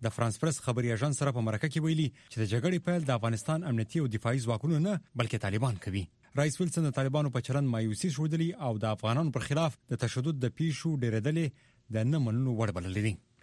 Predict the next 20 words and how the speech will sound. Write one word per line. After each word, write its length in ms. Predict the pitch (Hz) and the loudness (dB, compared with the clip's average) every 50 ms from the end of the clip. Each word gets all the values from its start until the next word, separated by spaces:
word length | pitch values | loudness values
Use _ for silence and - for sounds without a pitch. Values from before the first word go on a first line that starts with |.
| - _ - | -8 _ -2
دغه 140 | 147 135 156 156 | 0 2 2 0
امریکایي 280 | 156 143 - 165 175 - | 2 2 0 0 0 0
چارواکي 420 | 151 151 147 156 160 156 - - 156 139 | 0 0 0 2 0 0 0 0 -2 -2
اسلامي 340 | - - - 123 135 147 135 139 | 0 0 0 0 0 2 2 2
دولت 220 | 139 139 143 - - _ - - | 2 2 0 -2 -4 _ -2 0
ډله 180 | 143 143 151 151 143 127 | 2 2 2 2 2 0
یا 80 | 120 113 101 110 | 0 0 0 0
داعش 280 | 113 131 143 123 - - | 0 0 0 -2 -2 -2
په 120 | 120 110 | -2 0
افغانستان 460 | 92 110 110 107 - - 147 151 151 135 - | 2 0 0 0 0 0 0 0 0 0 0
کې 120 | 156 151 127 - _ _ _ - | -2 -2 -2 -4 _ _ _ -2
قوي 180 | 123 117 160 147 110 | 0 2 2 0 0
ځواک 340 | 101 104 127 175 180 - - | 0 0 0 0 0 0 -2
یاد 140 | 180 170 - | -2 -2 0
کړ 80 | - 180 170 | 0 0 2
او 60 | 151 120 104 | 2 2 2
زیاته 180 | 147 170 - 175 | 0 0 2 0
یې 80 | 170 - | 0 0
کړه 140 | 170 175 165 - - - - _ _ _ | 2 0 0 0 -4 -12 -20 _ _ _
چې 60 | - | -4